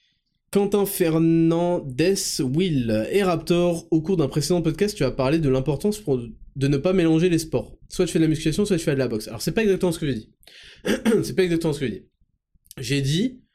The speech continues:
en règle générale, c'est plus simple de créer de l'adhérence lorsque vous ne vous éparpillez pas. Si vous voulez vraiment essayer de trouver quel point vraiment vous donne envie et vous avez envie de progresser sur ce point-là,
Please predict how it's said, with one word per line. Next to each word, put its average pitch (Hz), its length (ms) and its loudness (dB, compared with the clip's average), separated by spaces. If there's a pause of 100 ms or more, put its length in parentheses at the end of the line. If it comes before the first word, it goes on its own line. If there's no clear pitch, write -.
(320)
en 143 120 0
règle 190 280 2
générale, 151 580 0
c'est 135 200 -6
plus 180 140 -4
simple 190 260 0
de 131 80 0
créer 143 180 -2
de 131 80 0
l'adhérence 135 680 0
lorsque 139 280 -4
vous 139 180 0
ne 143 100 2
vous 135 260 -2
éparpillez 170 460 -2
pas. - 240 -12 (580)
Si - 160 -8
vous 135 140 0
voulez 139 180 2
vraiment 165 580 0 (420)
essayer 180 260 0
de 185 80 -10
trouver 185 440 0 (220)
quel 214 220 -2
point 185 240 0
vraiment 160 380 2
vous 139 380 -2
donne 156 200 2
envie 151 380 0
et 135 60 2
vous 123 220 -6
avez 117 100 -2
envie 123 140 0
de 127 60 -6
progresser 147 420 -2
sur 143 140 -4
ce 131 100 -6
point-là, 135 360 -2